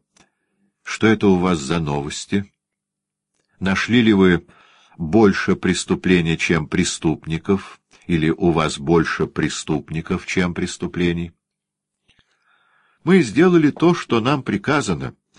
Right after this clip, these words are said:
отвечал Трубецкой. "Преступления еще отыскивают, и до сих пор неудачно". Потом Екатерина подошла к фельдмаршалу Бутурлину,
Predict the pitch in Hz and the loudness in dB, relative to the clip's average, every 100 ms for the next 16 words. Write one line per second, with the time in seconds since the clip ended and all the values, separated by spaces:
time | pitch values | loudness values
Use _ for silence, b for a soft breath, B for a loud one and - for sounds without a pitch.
0 | b b 73 76 73 - 71 - 78 73 | b b -12 -8 -6 -4 -4 -4 -6 -6
1 | - - 76 62 _ _ b b b b | -10 -6 -6 -6 _ _ b b b b
2 | b b - - - - 98 120 123 120 | b b -2 0 -2 0 2 2 0 0
3 | 104 87 - 104 107 101 123 165 - - | 0 -2 -2 0 0 0 2 2 0 -4
4 | 101 78 64 - - _ _ _ _ _ | -2 -2 -4 -10 -20 _ _ _ _ _
5 | _ 78 76 - 85 - 90 87 82 82 | _ -10 -6 -4 -6 -2 2 2 2 -2
6 | 78 85 135 - - 62 - _ _ _ | -2 -2 -2 -4 -8 -14 -18 _ _ _
7 | _ _ _ _ _ _ _ _ _ _ | _ _ _ _ _ _ _ _ _ _
8 | _ _ _ _ - 92 131 175 139 - | _ _ _ _ -8 -4 0 2 0 0
9 | 110 139 143 - 90 82 - 110 123 b | 2 2 0 -2 -2 -2 0 0 0 b
10 | b b b - 78 82 110 110 113 107 | b b b -4 -2 0 -2 0 0 2
11 | 101 - 85 95 90 82 73 71 87 | 2 0 -4 -2 0 0 0 -2 -6